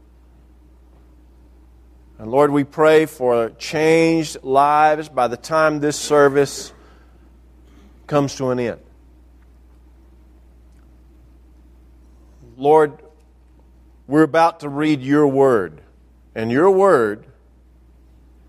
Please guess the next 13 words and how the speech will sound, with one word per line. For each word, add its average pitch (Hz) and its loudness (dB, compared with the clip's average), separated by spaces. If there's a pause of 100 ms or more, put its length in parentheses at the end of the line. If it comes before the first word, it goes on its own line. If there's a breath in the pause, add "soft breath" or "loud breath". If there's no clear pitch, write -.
(180)
just 180 0
the 185 4
reading 175 4
of 104 0
it, 127 -4 (500 soft breath)
is 113 -8
better 151 4
than 120 -6
anything 151 0
that 127 -6
I 123 2
will 131 -8
say. 92 -4